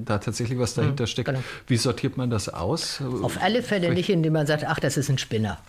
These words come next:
Speaker 1: Ja, das ist,
Speaker 2: Das,
Speaker 1: äh, ne,
Speaker 2: äh,
Speaker 1: das ist ja
Speaker 2: genau.
Speaker 1: erstmal
Speaker 2: Also
Speaker 1: wär-,
Speaker 2: das
Speaker 1: jetzt
Speaker 2: ist
Speaker 1: für mich als Laie so ein
Speaker 2: genau.
Speaker 1: naheliegender Reflex.
Speaker 2: Das ist dann, wäre dann fahrlässig, macht Polizei auch nicht.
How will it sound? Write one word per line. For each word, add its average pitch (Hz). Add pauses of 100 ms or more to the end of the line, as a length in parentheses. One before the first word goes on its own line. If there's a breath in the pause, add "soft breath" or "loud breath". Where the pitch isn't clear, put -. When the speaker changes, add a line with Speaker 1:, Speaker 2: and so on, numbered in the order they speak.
(380 loud breath)
Speaker 1:
Ja, 147
das 135
ist, 160
Speaker 2:
Das, 139
Speaker 1:
äh, 139
ne, 143
Speaker 2:
äh, -
Speaker 1:
das 135
ist 175
ja 190
Speaker 2:
genau. 139
Speaker 1:
erstmal 135
Speaker 2:
Also 170
Speaker 1:
wär-, 135
Speaker 2:
das 202
Speaker 1:
jetzt 120
Speaker 2:
ist -
Speaker 1:
für 143
mich 135
als 120
Laie 127
so 135
ein 117
Speaker 2:
genau. 120
Speaker 1:
naheliegender 127
Reflex. 117 (320 loud breath)
Speaker 2:
Das 185
ist 226
dann, 180
wäre 147
dann 127
fahrlässig, 180
macht 143
Polizei 110
auch -
nicht. 139